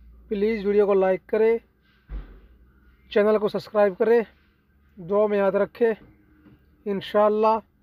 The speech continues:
next वीडियो में आपसे मुलाकात होगी। और अगर आपको कुछ पूछना है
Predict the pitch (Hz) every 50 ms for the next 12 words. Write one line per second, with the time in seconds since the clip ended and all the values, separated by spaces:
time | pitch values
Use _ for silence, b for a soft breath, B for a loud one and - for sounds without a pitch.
0 | _ _ _ _ _ _ _ - 190 196 202 - - - 214 208 190 202 202 208
1 | 208 220 220 220 202 - _ _ _ _ _ _ _ 214 214 - - - 233 202
2 | 196 190 190 185 - 196 196 - 202 202 196 196 220 220 220 214 - _ _ _
3 | - - - - - - - - 202 202 190 - - - - - - 240 208 214
4 | 214 202 - 226 - 233 - - _ 220 208 196 - - 226 226 208 208 226 233
5 | 240